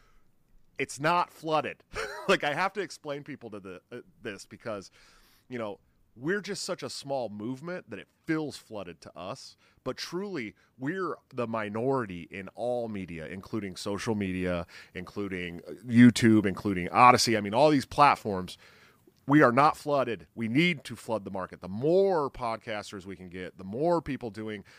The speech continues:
uh, news shows and, and content and writing, the better, because that's where these, these young, uh, people these days, I'm almost forty, I'm getting older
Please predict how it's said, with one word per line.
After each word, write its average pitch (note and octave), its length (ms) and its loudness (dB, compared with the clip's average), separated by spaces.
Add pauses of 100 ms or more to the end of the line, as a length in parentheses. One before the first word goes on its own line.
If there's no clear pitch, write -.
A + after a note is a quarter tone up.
(160)
uh, F2+ 180 -6
news B2 260 0
shows G#2 480 -4
and, E2+ 140 -8 (180)
and F#2 220 -6
content B2+ 640 -8 (180)
and F2+ 220 -8
writing, A#2+ 540 0
the G2 80 -8
better, F#2 420 -4
because E2+ 260 -14
that's B2+ 380 -4 (240)
where E3 320 4
these, A2 380 -8
these F#2+ 260 -8
young, A2+ 420 -4 (140)
uh, G2+ 160 -6
people D#3 400 -8 (180)
these F#2+ 200 -10
days, F2 260 -8
I'm A#2+ 160 -6
almost F#2 320 -10
forty, E2+ 420 -10
I'm F2+ 120 -10
getting F#2 180 -10
older D#2 420 -14